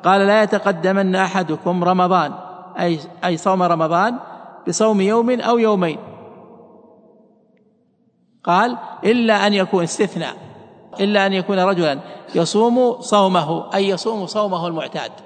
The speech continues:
كان يكون مثلًا رجل عليه قضاء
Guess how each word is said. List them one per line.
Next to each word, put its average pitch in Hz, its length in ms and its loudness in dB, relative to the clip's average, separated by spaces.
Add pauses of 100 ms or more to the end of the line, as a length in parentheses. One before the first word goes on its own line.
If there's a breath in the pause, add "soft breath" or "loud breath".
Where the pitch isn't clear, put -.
(1080)
كان 202 200 0
يكون 214 280 -2
مثلًا 208 240 0
رجل 202 320 -2
عليه 208 320 -4
قضاء 202 280 -2